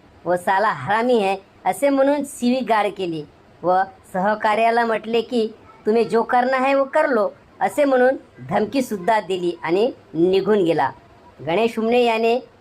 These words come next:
केलेले कृत्य स्टाफ बघत होते, मात्र मारण्याच्या धमकीने काही बोलू शकले नाही. गणेश हुमणे हे काँग्रेसचे नेते आहे. काँग्रेस नेत्याला असे कृत्य करणे शोभा देत नाही.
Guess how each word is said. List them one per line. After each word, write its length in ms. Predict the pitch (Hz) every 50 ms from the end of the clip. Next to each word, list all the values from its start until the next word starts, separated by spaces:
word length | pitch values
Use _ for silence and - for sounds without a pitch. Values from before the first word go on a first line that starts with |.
| - - -
केलेले 340 | 202 220 240 262 269 294 277
कृत्य 500 | - 240 247 247 247 - - 220 208 208
स्टाफ 640 | 208 - - _ - - - - 240 226 247 269 240 - - 160 151 -
बघत 320 | 196 190 202 262 262 -
होते, 300 | 202 175 - - 147 143 - - - - - - -
मात्र 320 | 160 180 185 180 - 208 202
मारण्याच्या 680 | 185 180 180 185 190 208 208 220 240 247 247 - 269 247
धमकीने 460 | 202 220 220 220 - 233 220 220 208
काही 400 | - - 190 190 196 208 226 247 - - - - -
बोलू 380 | 143 143 165 196 202 208 240 247
शकले 380 | 240 240 202 - - 185 180
नाही. 300 | 170 165 156 156 151 135 135 - - - - - - - - - - 170
गणेश 300 | 214 247 311 339 330 320
हुमणे 220 | 320 320 320 339 320
हे 180 | 277 330 339 330 - -
काँग्रेसचे 600 | 233 220 226 233 262 277 285 285 - - 285 254
नेते 380 | 226 214 220 220 214 - 269 269
आहे. 300 | 240 214 214 196 170 160 - _ _ _ _ - - - -
काँग्रेस 380 | 226 214 220 220 262 294 269 277 277
नेत्याला 380 | 262 254 247 247 262 254 254
असे 200 | 240 247 - 247
कृत्य 480 | 233 - - 262 302 - - - 294 269
करणे 420 | - 247 233 226 226 226 226 247 240 - - - _ - - -
शोभा 300 | 226 220 208 220 262 254
देत 280 | 208 214 208 208 -
नाही. 300 | 190 185 170 165 156 143